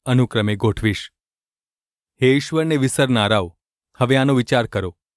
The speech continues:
નહીં તો હું તમારા ફાડીને ટુકડે ટુકડા કરીશ અને તમને ત્યાં છોડાવવા માટે કોઈ નહીં આવે. જે આભાર સ્તુતિના અર્પણો ચઢાવે છે, તે મને માન આપે છે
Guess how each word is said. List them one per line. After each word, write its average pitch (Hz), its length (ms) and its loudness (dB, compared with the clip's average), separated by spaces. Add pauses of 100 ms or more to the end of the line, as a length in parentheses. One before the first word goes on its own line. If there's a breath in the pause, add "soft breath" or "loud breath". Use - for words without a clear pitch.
(380)
નહીં 135 240 2
તો 147 120 2
હું 147 260 2
તમારા 117 340 2
ફાડીને 113 580 0
ટુકડે 127 420 -2
ટુકડા 104 360 -4
કરીશ 104 440 -4 (460)
અને 131 140 2
તમને 147 380 2
ત્યાં 147 220 0
છોડાવવા 131 440 0
માટે 127 360 0
કોઈ 113 300 0
નહીં 107 340 0
આવે. 98 240 -6 (720)
જે 123 100 2
આભાર 123 300 2
સ્તુતિના 131 500 0
અર્પણો 123 340 0
ચઢાવે 110 460 0
છે, 98 260 -2 (380)
તે 135 100 2
મને 107 200 0
માન 98 280 -4
આપે 104 240 -4
છે 104 240 -6